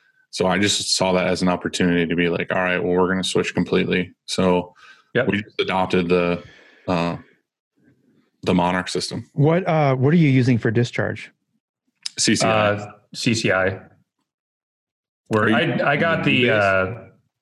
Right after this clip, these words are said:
Speaker 2: I got the Green Galaxy stuff at one point, and,
Speaker 1: It's
Speaker 2: um,
Speaker 1: basically C C I, I think.
Speaker 2: I,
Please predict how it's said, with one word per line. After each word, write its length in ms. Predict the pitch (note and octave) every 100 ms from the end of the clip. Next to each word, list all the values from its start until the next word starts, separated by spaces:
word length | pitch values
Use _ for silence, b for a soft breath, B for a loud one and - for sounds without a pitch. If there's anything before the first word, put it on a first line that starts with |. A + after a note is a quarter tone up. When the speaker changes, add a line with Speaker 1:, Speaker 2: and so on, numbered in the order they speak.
| -
Speaker 2:
I 40 |
got 140 | C3+ F3
the 60 |
Green 180 | B2 C3+
Galaxy 360 | A2+ A2 A2 B2+
stuff 220 | A#2 A2+
at 60 | B2+
one 180 | B2
point, 260 | B2 B2+ B2
and, 320 | A2+ G2+ G2+ B B B B B - -
Speaker 1:
It's 260 | G2 F#2
Speaker 2:
um, 100 | F#2
Speaker 1:
basically 580 | F2 F2+ - F#2 F2+ F#2
C 200 | F2+ F#2
C 180 | - E2
I, 260 | E2 E2+
I 40 | D#2+
think. 220 | E2 E2+
Speaker 2:
I, 260 | - G#2+ G2+